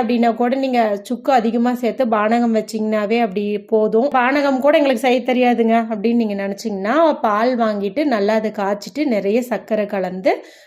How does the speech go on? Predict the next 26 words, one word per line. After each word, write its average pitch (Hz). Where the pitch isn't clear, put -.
வச்சீங்க 202
அப்படின்னா 185
அதுவே 180
கூட 196
போதும். 214
அவங்க 220
நம்மளுடைய 220
உள்ள 220
தூய்மையை 208
வந்து 190
பார்ப்பாங்க. 190
அது 196
வந்து 196
கண்டிப்பா 202
இருக்கணும். 202
அடுத்தவங்கள 254
கெடுக்கக்கூடிய 233
எந்த 240
ஒரு 220
நபரையும் 226
வந்து 226
வாராகி 220
அம்மன் 208
வந்து 185
விரும்ப 208
மாட்டாங்க. 190